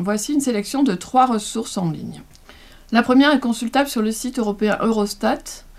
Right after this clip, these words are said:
dans la rubrique Publication interactive, et elle propose des résultats d'études sur, euh, différentes thématiques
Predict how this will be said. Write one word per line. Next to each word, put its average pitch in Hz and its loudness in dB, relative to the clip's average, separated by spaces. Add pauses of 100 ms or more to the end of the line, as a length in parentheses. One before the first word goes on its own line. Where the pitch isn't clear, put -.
(380)
dans 220 4
la 214 8
rubrique 196 0
Publication 214 -2
interactive, 208 -2 (240)
et 226 2
elle 247 4
propose 277 -4
des 254 -2
résultats 220 -2
d'études 208 -4
sur, 185 -8
euh, 175 -2
différentes 202 -4
thématiques 202 -8